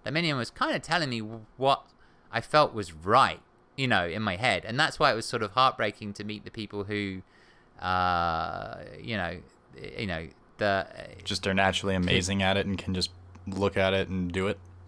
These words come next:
Speaker 1: Yeah, yeah.
Speaker 2: Mm-hmm.
Speaker 1: I mean, it's, it's, it's fine. You know, life, that's how life is. We're all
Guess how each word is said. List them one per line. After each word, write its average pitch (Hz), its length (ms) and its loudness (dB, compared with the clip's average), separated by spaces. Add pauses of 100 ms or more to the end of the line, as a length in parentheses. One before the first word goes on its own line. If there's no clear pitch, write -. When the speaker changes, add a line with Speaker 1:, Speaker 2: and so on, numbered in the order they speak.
(100)
Speaker 1:
Yeah, 196 420 4
yeah. 143 300 4
Speaker 2:
Mm-hmm. - 160 0
Speaker 1:
I - 20 4
mean, 185 160 2
it's, 220 260 -2
it's, 208 280 0
it's 196 200 -2
fine. 113 420 2
You 120 120 -2
know, 101 80 4
life, 131 300 4
that's - 240 -2
how 104 160 2
life 98 260 -2
is. 117 260 -6
We're 101 100 -4
all 92 120 -4